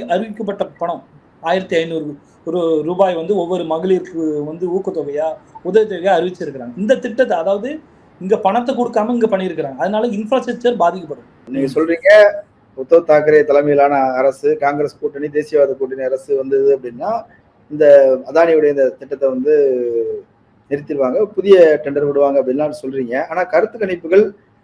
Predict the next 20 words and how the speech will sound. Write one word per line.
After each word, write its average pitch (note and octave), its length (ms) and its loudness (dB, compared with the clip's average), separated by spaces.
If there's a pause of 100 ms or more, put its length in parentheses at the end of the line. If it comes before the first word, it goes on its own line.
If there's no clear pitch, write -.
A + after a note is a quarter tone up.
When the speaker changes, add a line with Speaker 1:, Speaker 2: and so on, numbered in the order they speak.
Speaker 2:
அஹ், C3+ 180 0
பா D3+ 140 6
ஜ F#3+ 200 4
க F#3 100 2
கூட்டணி D#3+ 320 -2
தான் F#3 260 2
வெற்றி D3+ 240 0
பெறுவதற்கான D#3 580 4
வாய்ப்புகள் D3+ 500 2
இருக்குது C#3 280 -2
அப்படின்னு C3+ 260 -8
தானே D3+ 160 -4
சொல்லுது. B2+ 420 -8
ஒண்ணு F3+ 460 2
ரெண்டு D#3+ 240 -2
இல்ல, B2 200 -2
எல்லாமே E3+ 420 2
கிட்டத்தட்ட D3+ 360 -10
அப்படித்தானே C3+ 380 -8
சொல்லுது. B2 220 -10